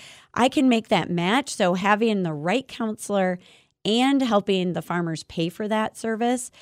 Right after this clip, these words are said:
has really been a win-win. And just to give you an idea, last fiscal year, we redeemed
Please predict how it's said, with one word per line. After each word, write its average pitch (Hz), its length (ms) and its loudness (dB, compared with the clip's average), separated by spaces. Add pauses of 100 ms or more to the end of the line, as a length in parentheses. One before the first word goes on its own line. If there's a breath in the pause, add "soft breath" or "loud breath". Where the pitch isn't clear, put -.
(140)
has 214 220 -2
really 294 280 4
been 196 200 6
a 175 80 6
win-win. 180 640 4 (240 loud breath)
And 190 220 2
just 226 360 2
to 359 60 0
give 254 180 2
you 226 160 2
an 202 100 4
idea, 175 520 2
last 170 640 2
fiscal 240 480 0
year, 190 400 2 (520 soft breath)
we 233 220 2
redeemed 196 560 2